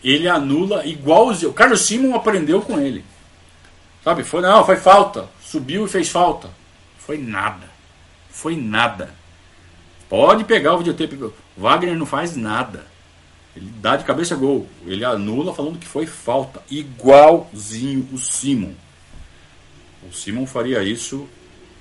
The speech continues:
vinte e dois anos depois, né? Vinte e três anos depois. Vinte e três anos depois. Então,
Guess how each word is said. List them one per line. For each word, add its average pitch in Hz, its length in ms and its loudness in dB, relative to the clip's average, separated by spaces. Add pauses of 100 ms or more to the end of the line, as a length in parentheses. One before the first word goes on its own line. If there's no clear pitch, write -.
(160)
vinte 147 260 -4
e - 40 -8
dois 131 320 -2
anos 147 220 -6
depois, 104 420 -10
né? 101 120 -12 (1300)
Vinte 87 160 -18
e - 40 -20
três 98 360 -8
anos 92 180 -8
depois. - 400 -18 (1000)
Vinte 87 180 -16
e - 40 -20
três 107 340 -4
anos 92 160 -8
depois. - 260 -20 (4000)
Então, 147 360 -6